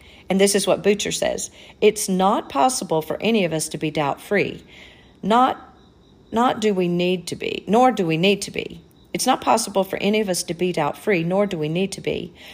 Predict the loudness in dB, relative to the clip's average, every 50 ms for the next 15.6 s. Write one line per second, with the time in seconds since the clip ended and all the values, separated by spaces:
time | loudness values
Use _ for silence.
0 | -14 2 4 4 4 4 2 2 2 2 2 2 2 2 2 2 0 -2 -2 -2
1 | -2 0 4 4 4 4 4 0 0 -2 -2 -2 -4 -6 -4 -2 -2 -2 0 0
2 | -2 -4 -2 -2 -2 -2 -2 -2 -2 0 0 2 2 0 0 -2 -8 -4 -4 -2
3 | -4 -2 -2 -2 0 0 0 0 -2 -8 -16 -18 -8 -4 -2 -2 -2 -2 -2 -4
4 | -4 -6 -8 -14 -18 -20 -20 -20 -20 -20 -16 -6 -2 0 0 0 0 -4 0 2
5 | 2 2 2 2 -2 -2 0 0 0 0 0 -2 -4 -6 -10 -16 -20 -6 -4 -2
6 | 0 2 2 2 0 0 2 2 2 2 2 0 0 0 0 0 0 0 0 0
7 | 0 0 -2 -4 -6 -8 -8 -4 -4 -2 -2 -2 -2 -4 -6 -6 -6 -4 -4 -4
8 | -4 -4 -4 -6 -8 -12 -16 -20 -20 -20 -2 0 2 2 2 0 -2 -2 -2 -4
9 | -4 -8 -12 -12 -8 -2 0 0 0 -2 -4 0 2 2 2 2 -2 -6 -8 -8
10 | -8 -8 -10 -14 -16 -18 -18 -18 -20 -20 -6 -4 -2 2 2 2 2 2 0 -4
11 | -6 2 4 4 4 4 0 0 0 0 -2 -2 -2 -2 -2 -2 -2 -4 -6 -6
12 | 0 2 4 4 6 4 4 2 0 -2 -4 -10 -16 -20 -20 -8 -6 -2 0 2
13 | 2 2 0 -2 -4 -2 0 2 2 4 2 2 0 -2 -4 -6 -4 -4 -4 -2
14 | -2 -2 -2 -2 -4 -6 -6 -6 -6 0 0 0 0 0 -2 -4 -6 -8 -8 -16
15 | -6 _ 2 2 2 2 2 0 -2 -4 -8 -12